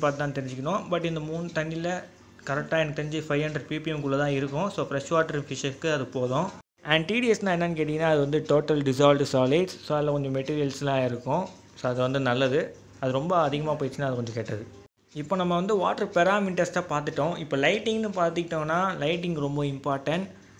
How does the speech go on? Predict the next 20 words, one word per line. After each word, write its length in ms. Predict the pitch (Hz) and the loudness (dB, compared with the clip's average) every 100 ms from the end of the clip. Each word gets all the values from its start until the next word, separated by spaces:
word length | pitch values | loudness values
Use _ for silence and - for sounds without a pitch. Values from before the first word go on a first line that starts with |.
| - | -8
So, 180 | 147 139 143 | -2 -2 -2
நீங்க 200 | 147 151 | -2 -2
வந்து 280 | 156 165 190 180 147 131 135 | -2 -2 2 2 2 0 -2
normal 400 | 156 185 196 175 147 | -2 -2 -2 -2 -2
டே 80 | 160 165 | -2 0
டைம் 180 | 151 151 143 | -2 -2 -2
மாதிரி 160 | 151 160 147 | -2 -2 -4
நீங்க 160 | 143 139 | -2 -2
வந்து 160 | 139 147 | -2 -2
லைட்டை 260 | 139 156 156 139 | 0 0 0 0
run 160 | 131 135 | 0 -2
பண்ணணும். 420 | 143 131 131 165 180 | -4 -4 -4 -4 -4
So, 60 | 151 131 | -6 -6
night 180 | 135 180 185 | -6 -4 -4
time 180 | 170 147 | -2 -2
ஆனோடனே 280 | 143 139 147 135 | -2 -2 -2 -2
light 200 | 147 139 | -2 -2
off 200 | 135 - | -2 -4
பண்ணணும். 380 | 135 123 127 165 - | -6 -2 -2 -4 -2
Night 240 | 127 160 | -2 -2